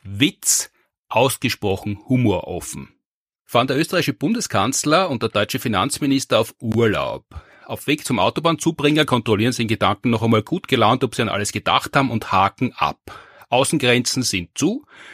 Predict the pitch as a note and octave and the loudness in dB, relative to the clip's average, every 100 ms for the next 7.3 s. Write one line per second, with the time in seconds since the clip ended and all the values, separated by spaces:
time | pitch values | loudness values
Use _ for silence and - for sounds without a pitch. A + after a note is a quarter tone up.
0 | - _ _ - F#2+ - C#3 C3+ C3 C3+ | -20 _ _ -8 -4 2 4 4 2 2
1 | C3 B2 A#2 F2+ A#2 - B2+ A2+ A2+ A#2 | 2 0 -4 -4 -4 -4 -2 2 4 2
2 | A2+ G2 - A2 A#2+ A2 G#2+ F#2 F#2+ - | -2 -8 -4 -2 0 -2 -2 -4 -4 -6
3 | - B2 - G2+ A2+ - A2+ A2+ B2+ D3 | -2 0 0 0 0 0 -2 -2 -4 -4
4 | - C#3 - A#2+ F2+ B2 E3+ E2+ D3+ - | -2 -2 0 -2 0 0 2 2 0 -2
5 | - _ - - A#2+ - F#2+ A#2+ D3+ D#3+ | -12 _ -8 -2 0 0 0 0 -2 -2
6 | C#3 A#2 F3+ C3+ C3 C3 - C3 A2 E3 | -2 -2 0 0 0 0 -2 -2 0 0
7 | - F3 | 2 0